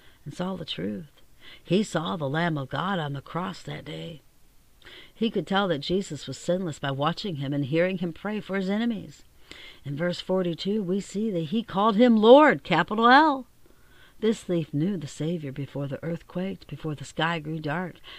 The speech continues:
before the temple veil rent in twain from top to bottom, and before Jesus cried out, "It is finished." This thief knew. That is amazing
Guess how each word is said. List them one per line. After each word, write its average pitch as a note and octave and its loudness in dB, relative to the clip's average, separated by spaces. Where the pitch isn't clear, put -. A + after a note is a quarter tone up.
before E3 0
the D#3 -2
temple F#3 -2
veil E3+ 2
rent E3 -2
in D#3+ -4
twain F#3+ -4
from C#3+ -2
top E3 4
to E3+ -4
bottom, D#3+ -2
and D#3+ -6
before F3 -2
Jesus E3+ -4
cried F3+ 4
out, F#3 4
"It E3+ 0
is E3 -4
finished." G#3 0
This D#3+ -6
thief E3 -6
knew. C3+ -8
That A#3+ 8
is G#3 6
amazing C3 -6